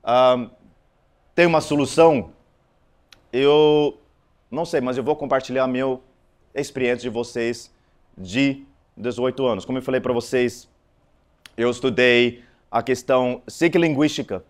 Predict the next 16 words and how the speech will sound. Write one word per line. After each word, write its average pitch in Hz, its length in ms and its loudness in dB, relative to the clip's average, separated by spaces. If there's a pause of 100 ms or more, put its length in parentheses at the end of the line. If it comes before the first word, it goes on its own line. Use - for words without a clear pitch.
Por 175 160 0
quê? 107 260 -4 (2250)
Ah, 117 560 2 (140)
quando 151 280 -2
eu, 151 420 2
ah, 113 260 2
veio 127 240 0
pra 127 160 0
Brasil, 123 640 0 (1160)
eu 117 180 2
vi 127 220 0
que, 131 520 -2
ah, 113 460 2 (300)
muitos, 143 840 -2
muitas 123 840 -4
instituições 117 920 -8